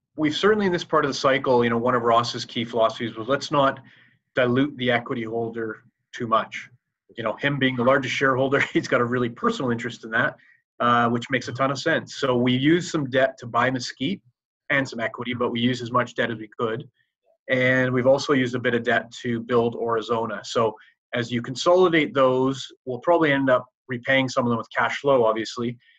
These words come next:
But if our share price were to run significantly, certainly we'd look to take out some of the debt at a higher equity price. We just think the equity price has been too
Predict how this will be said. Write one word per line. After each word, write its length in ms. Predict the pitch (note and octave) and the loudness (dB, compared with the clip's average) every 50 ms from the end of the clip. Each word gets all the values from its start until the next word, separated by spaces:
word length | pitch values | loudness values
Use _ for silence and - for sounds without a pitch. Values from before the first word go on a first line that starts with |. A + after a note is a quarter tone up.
| _ _ _ _ _ | _ _ _ _ _
But 140 | - A3+ G#3+ | 2 2 2
if 100 | F#3 - | 4 4
our 140 | G#3+ G#3 F#3+ | 2 2 2
share 240 | - - G3+ G3 F#3 | 0 0 0 0 0
price 400 | - - F3 D#3+ D#3 D3 - - | 2 2 2 2 2 0 -2 0
were 160 | C#3+ C#3+ C3+ | 0 0 0
to 440 | C#3 - C#3 C3+ C3 B2+ B2 C3 B2+ | 0 -2 -2 -2 0 -2 -4 -6 -2
run 240 | C3 C3+ C3 B2+ B2+ | 0 0 0 0 -2
significantly, 600 | B2 - B2+ A#2+ A#2+ B2 B2 D3+ D#3 D#3 E3+ F3+ E3 | -6 -10 -8 -6 -6 -6 -6 -6 -8 -6 -6 -6 -6
certainly 480 | - - - F#3+ F#3 D#3+ D3 C3+ B2+ | -4 0 0 0 0 0 -4 -4 -2
we'd 220 | A#2+ B2 B2 A#2 A#2 | -2 -2 -4 -4 0
look 200 | A#2+ B2 B2 - _ - - | -2 -2 -2 -2 _ -8 -2
to 320 | B2 A#2 A#2 A2+ A2+ A#2+ - | 0 0 0 0 -4 -6 -10
take 220 | - B2 A#2 A#2 | -8 -8 -6 -4
out 140 | A#2+ A2+ - | -6 -8 -6
some 240 | - - - C3 C#3+ | -6 -2 -2 0 0
of 80 | D3+ C3 | 0 -2
the 80 | B2 | -2
debt 240 | A2+ A#2 A2+ A2+ A#2+ | 0 0 0 0 0
at 100 | A#2 A2 | 0 -2
a 60 | G#2+ G#2 | -2 -2
higher 260 | - A#2+ A#2 A2+ A2 | 0 0 2 2 0
equity 360 | A#2 A#2 - - A#2+ A2 G#2 | 0 -4 -4 -8 -10 -10 -8
price. 340 | - A2 A2 G2+ G#2 G#2+ - - _ _ _ _ _ _ | -4 -2 -2 -2 -2 -8 -14 -20 _ _ _ _ _ _
We 120 | B2+ A#2+ | -8 -2
just 260 | A#2 E3 D#3+ - - | 0 0 0 0 -2
think 180 | - C#3+ C3+ - B2+ | -4 -4 -4 -2 -2
the 80 | B2+ | -2
equity 260 | B2+ B2 - C3 B2 A#2 - | -2 -2 -4 -8 -10 -10 -4
price 220 | - A#2+ A2+ A2 - | -2 -2 -2 -2 -6
has 160 | - G#2+ _ _ | -12 -16 _ _
been 160 | A#2+ A2+ G#2 _ _ - | -14 -14 -14 _ _ -8
too 300 | - D3+ C3+ A#2+ A#2 | -4 -4 -4 -4 -6